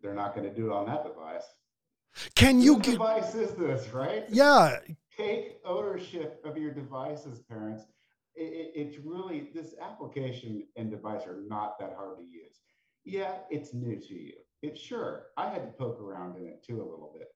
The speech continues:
Speaker 1: when I first got it. But if you can help me let you set up in something, this or something like it, um, once you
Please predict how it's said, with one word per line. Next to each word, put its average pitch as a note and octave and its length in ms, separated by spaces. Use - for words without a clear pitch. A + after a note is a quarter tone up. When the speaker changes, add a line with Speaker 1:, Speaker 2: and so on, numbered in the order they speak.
Speaker 1:
when F2+ 120
I F2+ 80
first - 240
got - 140
it. - 80
But G2 240
if C3 160
you D3+ 100
can C#3+ 140
help D3+ 200
me C3+ 120
let C3 200
you B2 100
set - 240
up - 380
in G#2+ 240
something, G2 360
this C3 280
or A2+ 160
something G2+ 400
like E2+ 280
it, A2+ 160
um, A2+ 340
once F3 300
you C3 240